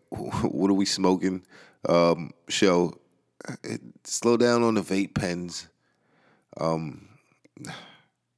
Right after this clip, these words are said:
we don't even know what's in this shit. Like, <laughs> this is the crazy part. We don't know what's in 'em.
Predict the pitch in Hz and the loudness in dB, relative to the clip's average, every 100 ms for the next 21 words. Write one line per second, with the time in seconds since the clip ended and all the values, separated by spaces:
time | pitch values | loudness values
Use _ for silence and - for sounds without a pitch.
0 | _ 131 151 156 151 147 143 - - - | _ 4 6 8 8 8 8 4 -2 -6
1 | 117 113 104 - - 80 - - _ - | -6 -2 -2 -2 -4 -6 -10 -16 _ -6
2 | 87 98 92 _ _ - - - - - | -4 -4 -8 _ _ 0 0 -4 -12 -20
3 | - - 135 151 147 151 120 90 - 85 | -20 2 4 6 6 6 6 4 2 0
4 | - _ _ _ _ _ _ _ _ _ | 0 _ _ _ _ _ _ _ _ _
5 | - 82 92 110 98 90 82 76 71 69 | -14 -2 2 4 4 0 0 -2 -6 -6